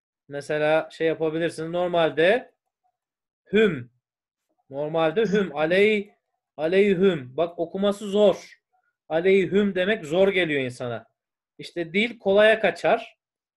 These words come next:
Dil kolaya kaçar. Burada ne olmuş? Y cezimli olduğu için aleyhim olmuş. Mesela kitabihi. Burada da diğer bir örnek var.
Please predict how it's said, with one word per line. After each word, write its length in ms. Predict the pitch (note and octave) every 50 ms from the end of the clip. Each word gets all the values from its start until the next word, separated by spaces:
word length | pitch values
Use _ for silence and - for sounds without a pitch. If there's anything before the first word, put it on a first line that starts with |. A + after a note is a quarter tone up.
| _ _ _ _ _ _
Dil 180 | - D#3 G3+ G3+
kolaya 420 | G3 - F3 F3 F3+ F#3 F#3+ F#3+
kaçar. 460 | F#3+ F3 D#3 - - E3 G3 G#3 G#3 -
Burada 280 | G3+ G3 E3+ E3 F3 F3
ne 60 | G3
olmuş? 420 | G3+ F#3 E3+ E3 G3+ - - -
Y 280 | D#3 D#3+ F3 F#3 F#3 F#3
cezimli 360 | E3 E3+ E3 E3 F#3 F#3 F#3+
olduğu 240 | G3 G3+ F#3+ E3+ D#3
için 460 | D3+ C3+ - - G3+ A#3+ B3+ B3+ - _ _ _ _ _ _ _ _
aleyhim 600 | - D#3 D#3+ F3+ G#3 A3+ A3 G#3+ F#3+ F3+ F3+ E3+
olmuş. 640 | D#3+ D3+ C#3+ C3 B2 A#2+ A2 - - - - - - - - _ _ _ _ _ _ _ _ _ _ _ _ _ _ _ _ _ _ _ _ _ -
Mesela 340 | C#3 C3 - F3+ F#3 F#3 F#3
kitabihi. 1120 | - G3 G3 - G3+ G#3+ A3+ G#3+ G#3 G3+ G3+ G3+ F3+ D#3+ G3+ G3+ F#3+ D#3+ C3+ B2 B2 _ _ _ _ _ _ _ _ _ _ _
Burada 200 | - D#3+ D#3+ F3
da 140 | F#3+ G3+ G3
diğer 300 | F3 F#3+ G3 G3+ G#3 G3
bir 80 | F#3+ F3+
örnek 320 | E3+ D#3 D3 C#3+ C#3 -
var. 400 | D3+ D#3 F#3 A#3 E4+ - - _